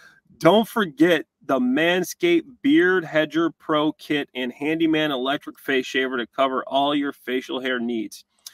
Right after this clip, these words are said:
Get rid of those nasty icicles from your nose and your ears with the Weed Whacker two point oh nose and ear hair trimmer. Take care of your chestnuts with Manscaped Boxers two point oh.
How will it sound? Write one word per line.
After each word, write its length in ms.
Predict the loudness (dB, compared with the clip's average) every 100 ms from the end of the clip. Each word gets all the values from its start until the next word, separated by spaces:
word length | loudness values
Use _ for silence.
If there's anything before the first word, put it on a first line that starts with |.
| -20 _ 2
Get 180 | 2
rid 220 | 2 2 2
of 120 | 2
those 260 | 2 2
nasty 520 | 0 2 2 0 -2 2
icicles 600 | 4 4 0 0 0 0
from 220 | 0 2
your 120 | 2
nose 440 | 4 4 4 0
and 120 | 2 0
your 120 | 0
ears 460 | 0 2 2 -2 -6 _ _ -4
with 160 | -4 -2
the 100 | -2
Weed 260 | -2 -2
Whacker 460 | 4 6 6 2 -4
two 200 | -6 -10
point 340 | -4 -2 2
oh 260 | 2 0 -2 _ _ -4
nose 520 | 0 2 4 2 -2 -4
and 300 | 0 0 -2
ear 320 | -2 2 2 2
hair 400 | -2 0 0 -2
trimmer. 440 | -2 0 2 -2 _ _ _ _ -4
Take 260 | 0 0
care 300 | 0 2 4
of 100 | 2
your 140 | 0 -4
chestnuts 580 | 2 2 2 0 0 -2
with 180 | -6 -4
Manscaped 840 | 0 2 0 -2 0 0 0 0
Boxers 580 | 2 2 0 -2 -4 -4
two 200 | -2 -4
point 320 | -2 -2 -2
oh. 200 | -4 -8